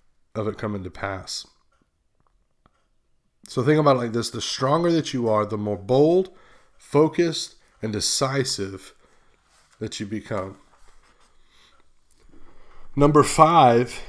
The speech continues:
is being short-tempered. You know, somebody who's short-tempered is touchy, offended, and overly sensitive. Um, another way you could say it is out of control, anger, and rage. Uh, Proverbs sixteen thirty-two says, "He who is slow to anger is better than the mighty,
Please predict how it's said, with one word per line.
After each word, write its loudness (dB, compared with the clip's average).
is -4
being 2
short-tempered. 2
You -2
know, 0
somebody 4
who's 4
short-tempered 2
is -2
touchy, -2
offended, 4
and 2
overly 4
sensitive. -4
Um, -6
another 4
way 8
you 4
could -6
say 4
it 4
is -2
out 0
of -2
control, 2
anger, -2
and -10
rage. -6
Uh, -4
Proverbs 2
sixteen -2
thirty-two -2
says, -6
"He -4
who -2
is -6
slow 0
to -2
anger -4
is -8
better 0
than -8
the -4
mighty, -4